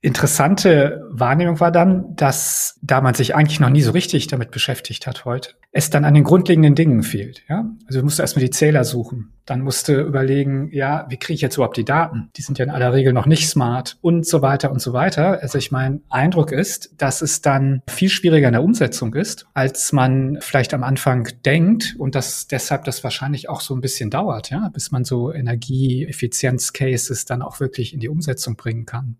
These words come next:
Oder? Falscher Eindruck? Was, was, was siehst du da so?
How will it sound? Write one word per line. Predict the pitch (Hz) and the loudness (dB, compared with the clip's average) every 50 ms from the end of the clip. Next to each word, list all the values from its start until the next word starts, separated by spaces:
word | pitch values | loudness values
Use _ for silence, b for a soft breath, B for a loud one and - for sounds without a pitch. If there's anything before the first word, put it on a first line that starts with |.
| _ | _
Oder? | - 156 160 208 254 220 | 4 6 6 6 4 0
Falscher | - - - 160 160 - 190 185 | -2 0 0 2 2 2 2 4
Eindruck? | 196 196 196 226 233 - 190 180 - - | 4 4 2 2 0 -2 -6 -8 -8 -8
Was, | 170 - - | -10 -6 -4
was, | 170 151 - - - - | -6 -6 -6 -8 -8 -4
was | - 139 - | -4 -4 0
siehst | - 147 - - - | 0 0 0 2 0
du | 151 | 2
da | 143 135 | 2 2
so? | 135 - 131 117 - | 0 0 -4 -6 -6